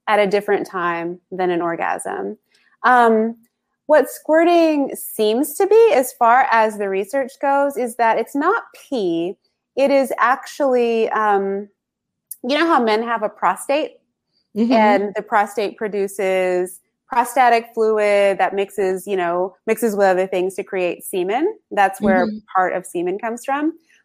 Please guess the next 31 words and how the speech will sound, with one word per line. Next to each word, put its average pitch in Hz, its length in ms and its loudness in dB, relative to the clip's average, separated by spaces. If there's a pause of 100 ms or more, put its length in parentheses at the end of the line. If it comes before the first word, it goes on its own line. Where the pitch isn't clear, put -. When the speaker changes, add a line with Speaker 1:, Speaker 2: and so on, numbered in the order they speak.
Speaker 1:
Well, 233 440 4
women 302 560 4
have, 185 360 2
so 233 160 0
men 262 200 0
and 302 140 2
women, 196 540 2 (460)
our, 214 280 2
our 208 160 2
genitals 226 760 0 (280)
have, 202 340 2 (140)
um, 190 560 0 (260)
the 202 200 -4
same 233 440 -4
types 214 480 -6
of 175 140 -10
cells, 160 560 -4
just 196 240 -4
organized 185 640 -2
into 180 200 -6
different 180 380 -8 (120)
shapes. - 500 -8 (320)
So 240 200 0
women 311 600 2
have, 175 480 0 (500)
uh, 214 280 4
what 214 420 2
are 202 200 4
the 190 160 2
equivalent 226 640 0
of 180 160 -2